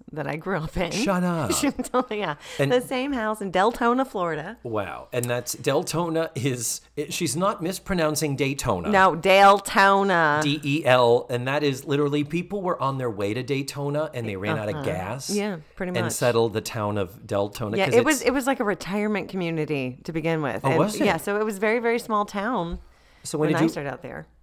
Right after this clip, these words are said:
Speaker 2: Uh, so when did you first get interested in acting and performing?
Speaker 1: I accidentally got interested in it
Speaker 2: Uh-huh.
Speaker 1: in high school because, like I said, I developed early.
Speaker 2: Uh-huh.
Speaker 1: And I became very shy.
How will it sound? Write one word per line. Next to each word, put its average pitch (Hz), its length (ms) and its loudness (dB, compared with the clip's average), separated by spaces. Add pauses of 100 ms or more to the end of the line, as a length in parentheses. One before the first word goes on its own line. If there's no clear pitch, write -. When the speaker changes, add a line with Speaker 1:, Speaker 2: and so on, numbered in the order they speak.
Speaker 2:
Uh, 147 220 -6
so 147 140 -6
when 156 60 2
did 147 100 -4
you 160 80 2
first 156 240 -2
get 151 100 0
interested 139 480 -6
in 117 320 -4
acting 117 380 -8
and 104 100 -8
performing? 98 480 -10
Speaker 1:
I 208 220 -6
accidentally 147 1120 -8 (200)
got 127 320 -8
interested - 800 -10
in 131 160 -6
it - 80 -4
Speaker 2:
Uh-huh. 107 100 0
Speaker 1:
in 127 100 -4
high 180 300 -2
school - 280 -4
because, 190 400 0
like 151 140 -2
I 143 60 -2
said, - 140 -10
I 160 140 2
developed 151 420 -2
early. 139 440 -8 (160)
Speaker 2:
Uh-huh. 101 420 -2
Speaker 1:
And 143 460 -4
I 147 160 -2
became 151 440 -4 (140)
very 247 320 6
shy. 180 480 0